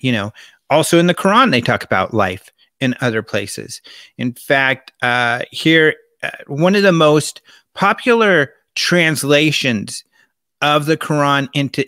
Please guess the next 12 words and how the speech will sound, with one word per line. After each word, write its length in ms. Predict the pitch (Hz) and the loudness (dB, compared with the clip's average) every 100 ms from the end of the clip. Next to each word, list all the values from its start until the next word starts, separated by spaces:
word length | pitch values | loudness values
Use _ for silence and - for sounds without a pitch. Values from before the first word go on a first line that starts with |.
| - | -2
English 460 | 143 143 131 - | -2 0 -2 -2
was 120 | 123 - | -6 -2
by 220 | 131 123 | 0 2
this 220 | 131 - | 0 0
gentleman 480 | - 139 131 120 110 | 0 0 2 0 -2
here, 720 | - - 139 135 117 101 120 _ - _ - | -6 -4 0 2 2 0 -6 _ -20 _ -4
um, 600 | 120 117 110 107 107 - _ _ _ _ _ - - _ _ _ _ _ _ _ | 0 2 2 0 -2 -6 _ _ _ _ _ -20 -20 _ _ _ _ _ _ _
Abdar 720 | 139 147 131 151 147 143 143 - | 0 0 0 2 4 4 2 2
al-Arabiya. 1300 | 139 139 139 139 - _ 127 117 135 143 127 101 - - | 2 4 4 2 -2 _ 0 2 4 4 2 0 -2 -4
And 140 | 147 | 0
I'm 100 | 151 | 2
gonna, 240 | 185 160 | 2 0